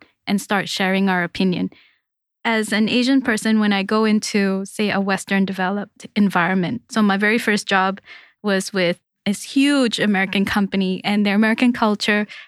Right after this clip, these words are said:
actually seeps into every country. So you've got bits of American culture in, in every country where they have a base. Coming from an,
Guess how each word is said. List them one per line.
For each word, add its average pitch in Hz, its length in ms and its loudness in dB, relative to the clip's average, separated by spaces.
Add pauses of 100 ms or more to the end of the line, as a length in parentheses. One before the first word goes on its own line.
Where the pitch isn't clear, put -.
actually 220 240 -2
seeps 226 400 -2
into 202 440 2
every 202 300 0
country. 180 520 -2 (460)
So 220 100 -6
you've 202 120 -8
got 196 240 -6
bits 202 180 -4
of 202 100 0
American 190 420 2
culture 185 460 0
in, 185 320 -2 (400)
in 202 180 2
every 190 220 0
country 202 440 0
where 190 260 0
they 190 140 0
have 180 180 -2
a 175 60 -8
base. 170 400 -6 (800)
Coming 233 280 4
from 220 200 2
an, 196 200 -2